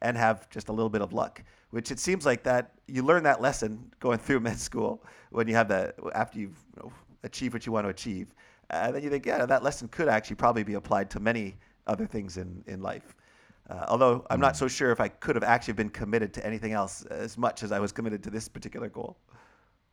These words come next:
Speaker 2: <laughs> I don't know. It, it, then it starts to bespeak of, you know, probably we're a little bit conservative as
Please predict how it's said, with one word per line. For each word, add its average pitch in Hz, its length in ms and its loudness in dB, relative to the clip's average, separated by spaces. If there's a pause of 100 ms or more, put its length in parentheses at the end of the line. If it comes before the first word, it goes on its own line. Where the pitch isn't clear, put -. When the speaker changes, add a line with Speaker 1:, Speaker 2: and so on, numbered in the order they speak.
(180)
Speaker 2:
<laughs> - 640 -10 (920)
I 131 80 2
don't 160 120 6
know. 151 120 6
It, 113 240 2
it, 156 260 2
then 196 220 4
it 170 140 2
starts 135 320 0
to 101 100 -2
bespeak 107 540 -2
of, 90 120 -4
you 92 80 -2
know, 80 280 -4 (480)
probably 127 680 0 (300)
we're 110 140 2
a 110 80 2
little 117 200 2
bit 101 220 -2
conservative 90 800 -4 (180)
as 85 420 -8